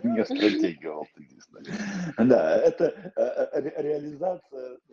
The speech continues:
Speaker 1: это реализация проекта. Вы можете про нее прочитать, прогуглить,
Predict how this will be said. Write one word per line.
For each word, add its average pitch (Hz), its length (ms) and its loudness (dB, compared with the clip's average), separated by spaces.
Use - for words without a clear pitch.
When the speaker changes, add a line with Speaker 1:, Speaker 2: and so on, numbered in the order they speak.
Speaker 1:
это - 200 -12
реализация 113 760 -8
проекта. - 380 -4
Вы 196 100 -8
можете 196 300 -6
про 113 180 -10
нее 220 220 -8
прочитать, - 680 -8
прогуглить, 123 640 -4